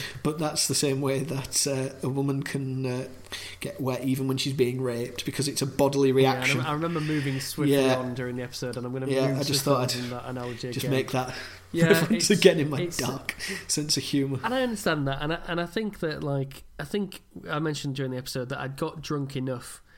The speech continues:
Speaker 2: to really enjoy the film. And I think I enjoy it sober anyway, but I'd, I'd just
Speaker 1: Have you
Speaker 2: like
Speaker 1: ever
Speaker 2: have the
Speaker 1: watched
Speaker 2: right
Speaker 1: it
Speaker 2: amount
Speaker 1: sober?
Speaker 2: of happy
Speaker 1: <laughs>
Speaker 2: drunk. Oh yeah, of course
Speaker 1: Hmm.
Speaker 2: I have, yeah. Um,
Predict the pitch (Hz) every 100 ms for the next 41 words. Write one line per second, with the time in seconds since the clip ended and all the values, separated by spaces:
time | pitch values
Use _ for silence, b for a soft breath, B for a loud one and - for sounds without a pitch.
0 | b b b - 127 123 135 127 127 131
1 | - 135 120 135 123 117 - 117 110 110
2 | - b b b - 175 262 220 196 165
3 | 160 143 135 139 127 127 123 117 113 120
4 | 120 - B B - 127 - - 135 123
5 | - 147 - 147 139 127 131 135 151 170
6 | - 170 175 226 - - 156 185 123 127
7 | 120 120 - - b b b b 254 220
8 | 175 143 156 127 123 123 127 B B B
9 | 139 139 131 131